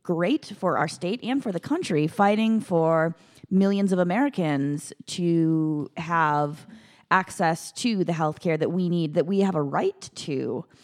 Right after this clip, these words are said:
You know, at, she, she writes about her own pre-existing conditions. And, you know, as someone who has pre-existing conditions and is on the marketplace myself, y-,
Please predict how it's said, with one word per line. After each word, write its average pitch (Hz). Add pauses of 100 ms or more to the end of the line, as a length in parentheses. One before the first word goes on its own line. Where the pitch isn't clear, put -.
(180)
You 196
know, 156
at, 185 (160)
she, -
she -
writes 220
about 170 (560)
her 208
own 185
pre-existing 160
conditions. 160
And, 151
you 269
know, 156
as 180
someone 190
who 180 (240)
has 156
pre-existing 190
conditions 202
and 175
is 160
on 156
the 165
marketplace 165
myself, 170 (460)
y-, -